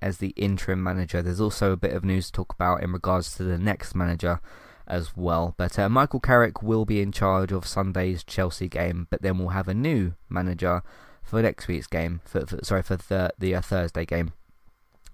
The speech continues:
next week. Uh, did a, a video game review, must play review. This is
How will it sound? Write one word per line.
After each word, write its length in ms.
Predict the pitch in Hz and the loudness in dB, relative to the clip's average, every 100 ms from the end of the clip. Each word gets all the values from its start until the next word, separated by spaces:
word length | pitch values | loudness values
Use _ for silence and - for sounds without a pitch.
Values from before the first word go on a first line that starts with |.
| - | -4
next 400 | 92 - - 135 | -4 -4 -6 0
week. 300 | 143 - - - - - - | 0 0 -8 -12 -18 -10 2
Uh, 160 | 120 | 2
did 180 | 117 156 | 6 6
a, 240 | 147 143 139 - | 6 4 2 2
a 220 | 120 123 | 6 6
video 260 | 123 139 135 | 4 4 4
game 220 | 135 131 | 4 4
review, 400 | 127 127 127 127 | 4 4 4 4
must 260 | 113 110 - | 4 0 2
play 180 | 117 | 4
review. 380 | 110 110 110 110 | 4 4 2 2
This 240 | 107 107 - | 2 0 0
is 240 | 107 98 | -2 -4